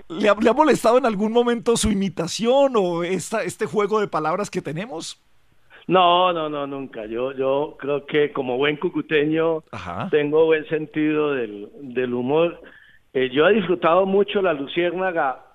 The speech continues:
Speaker 2: sin tenerme como personaje primero y después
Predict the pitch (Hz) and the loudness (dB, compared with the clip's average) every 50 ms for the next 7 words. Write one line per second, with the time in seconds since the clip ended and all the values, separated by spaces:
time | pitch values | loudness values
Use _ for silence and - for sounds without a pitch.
0 | _ - - - - 170 156 139 135 - - 139 135 147 156 165 175 196 196 190 | _ -20 -16 -6 -4 -2 -2 -2 -4 -4 -4 -2 -2 0 -2 0 0 -2 -2 0
1 | 160 151 147 - 143 120 110 - 131 131 139 147 160 160 151 180 170 - 143 139 | -2 -2 -2 -2 -6 -6 -4 -6 -4 -2 0 0 0 0 -2 -4 -4 -4 -4 -4
2 | 123 135 147 160 165 185 185 165 143 127 - - 143 143 147 143 | 0 0 0 0 2 2 0 0 0 -2 -4 -4 0 0 0 0